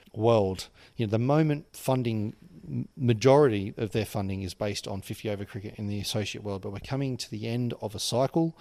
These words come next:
and things are gonna be recast, and with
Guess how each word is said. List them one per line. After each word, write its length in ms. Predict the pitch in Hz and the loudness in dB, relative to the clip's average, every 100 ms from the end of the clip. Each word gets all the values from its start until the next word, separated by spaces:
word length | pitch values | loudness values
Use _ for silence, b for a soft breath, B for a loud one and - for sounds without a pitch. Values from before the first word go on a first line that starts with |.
| B B B | B B B
and 380 | - 107 98 95 | -2 0 0 -2
things 240 | 120 120 | 0 0
are 60 | 104 | 0
gonna 200 | 110 104 | -2 -2
be 140 | 101 | -4
recast, 760 | 98 110 107 - 110 117 - - | -2 -2 -2 -2 -2 -2 -6 -10
and 420 | 101 101 98 98 107 | -10 -8 -8 -8 -6
with 520 | 101 101 - - | -4 -6 -10 -20